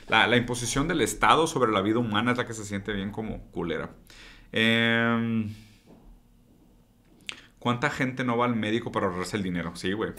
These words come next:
Ese, ese, ese para mí es el gran detalle. O sea, qué raro que aquí lo tome. O sea, y este fue el, este fue el párrafo que más me molestó.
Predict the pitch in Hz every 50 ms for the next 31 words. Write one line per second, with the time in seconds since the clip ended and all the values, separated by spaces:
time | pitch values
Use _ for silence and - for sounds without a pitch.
0 | - - - - 110 117 - - 170 165 156 - 143 151 156 220 214 - 196 196
1 | - - 269 196 156 160 170 170 - - 113 120 131 143 117 - - 104 127 127
2 | 95 85 85 - - - - - - - - - - - 117 - 139 123 139 147
3 | 160 160 160 151 - - 135 123 143 139 139 - 123 117 127 139 135 - 117 117
4 | - 113 82 107 123 123 - 175 - - 175 170 165 - 117 120 - 170 - 175
5 | 165 - 151 139 147 143 151 143 - 123 117 113 113 135 139 135 131 117 101 92
6 | - - - 95 87 -